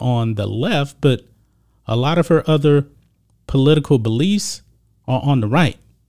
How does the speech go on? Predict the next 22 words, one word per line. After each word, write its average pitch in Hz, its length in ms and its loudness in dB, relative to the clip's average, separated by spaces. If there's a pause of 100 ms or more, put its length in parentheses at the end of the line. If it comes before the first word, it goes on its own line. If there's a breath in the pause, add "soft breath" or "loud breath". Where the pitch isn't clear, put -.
(680)
Now, 123 400 0
based 180 320 0
off 170 220 0
what 165 100 2
she - 140 -6
said 147 240 0
on 120 120 0
The 101 60 -2
View, 208 420 -2 (840)
I 160 180 0
believe, 156 440 0
you 151 80 0
know, 139 140 0
that 123 140 0
Dan 135 260 2
Le 131 100 0
Batard 135 320 -2
wanted 127 440 -2
her 139 140 2
on 123 140 0
this 107 140 -4
podcast 139 720 -2